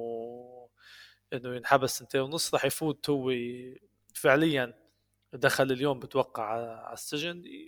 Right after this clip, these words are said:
يمكن مع الوقت يعطوه يشتغل، آه، أشغال اجتماعية يساعد المجتمع أو شيء، أو كفالة، مش عارف، بس للأسف يعني مصنف أول سابق وصاحب، آه،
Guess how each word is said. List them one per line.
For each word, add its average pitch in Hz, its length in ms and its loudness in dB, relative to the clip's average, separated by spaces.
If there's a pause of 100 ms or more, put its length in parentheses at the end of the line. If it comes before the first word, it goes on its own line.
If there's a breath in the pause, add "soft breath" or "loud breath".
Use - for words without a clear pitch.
يمكن 180 400 0
مع 156 120 6
الوقت 160 360 2
يعطوه 139 580 -4
يشتغل، 127 520 -4 (480 loud breath)
آه، 120 520 -2
أشغال 127 300 4
اجتماعية 131 680 -2
يساعد 123 360 -2
المجتمع 127 460 -4
أو 123 100 -12
شيء، 139 500 0
أو 135 240 -2 (160)
كفالة، 135 440 2
مش 127 200 -6
عارف، 165 320 4
بس - 280 -6
للأسف - 640 -2
يعني 120 400 -8 (420 loud breath)
مصنف 135 400 2
أول 135 260 4
سابق 139 520 2
وصاحب، 117 760 -2 (200)
آه، 120 760 -2